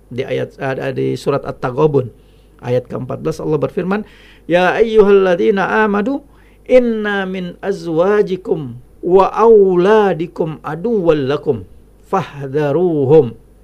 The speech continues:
Ya, "Wahai orang-orang yang beriman, sungguhnya sebagian dari istri-istri kalian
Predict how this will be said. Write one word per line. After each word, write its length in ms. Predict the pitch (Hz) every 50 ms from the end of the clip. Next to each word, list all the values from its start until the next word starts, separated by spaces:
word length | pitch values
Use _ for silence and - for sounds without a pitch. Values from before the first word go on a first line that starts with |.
| _ _ _ _ _ _ _ _ -
Ya, 240 | - 131 139 147 147 - _ - _ -
"Wahai 320 | 170 185 180 208 202 175
orang-orang 540 | 165 196 196 185 185 175 175 185 185 185 185
yang 40 | 175
beriman, 480 | 170 - 202 196 196 196 226 262 285 285 262 - - _ _ _ _
sungguhnya 560 | _ - - - 196 190 208 233 240 240 233
sebagian 720 | 202 - - 185 170 175 190 185 185 170 208 240 233 208
dari 160 | 196 196 185 190 -
istri-istri 1200 | - 254 247 - - - _ - 226 220 214 202 190 196 - 240 233 - - - 214 208 202 202
kalian 560 | - 196 190 202 220 226 226 208 156 120 110